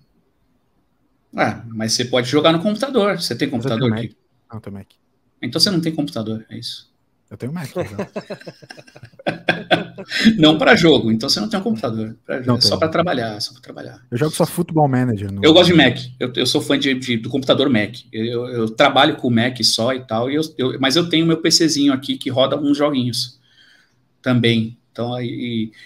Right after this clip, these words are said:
Speaker 1: agora, assim, o, o, o Xbox, o que vai, prov-, provavelmente faria você comprar, eu sei que vai sair um jogo,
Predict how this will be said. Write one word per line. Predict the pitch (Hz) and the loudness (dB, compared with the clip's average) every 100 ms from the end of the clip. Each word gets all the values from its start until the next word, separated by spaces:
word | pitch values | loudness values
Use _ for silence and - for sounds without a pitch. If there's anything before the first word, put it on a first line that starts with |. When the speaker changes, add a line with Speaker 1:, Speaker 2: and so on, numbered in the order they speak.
| - _ - | -20 _ 0
Speaker 1:
agora, | 131 147 | 6 6
assim, | 143 147 | 6 4
o, | 131 | 2
o, | 120 135 - 135 | 0 -4 0 2
o | 139 | 2
Xbox, | - 139 143 | 0 0 0
o | 139 | -8
que | - | -6
vai, | 123 147 180 | 2 2 2
prov-, | 175 131 117 | -2 -6 -6
provavelmente | 135 156 147 131 127 | -4 -2 0 0 -2
faria | - 123 120 | -2 0 0
você | 120 - | -2 -4
comprar, | - 113 117 139 | -6 -6 0 2
eu | |
sei | 139 131 131 | 2 0 -2
que | 127 | -4
vai | 131 | -4
sair | 127 120 120 | -2 -2 -2
um | 170 165 | -2 -2
jogo, | 123 123 135 175 | -2 -2 -4 -12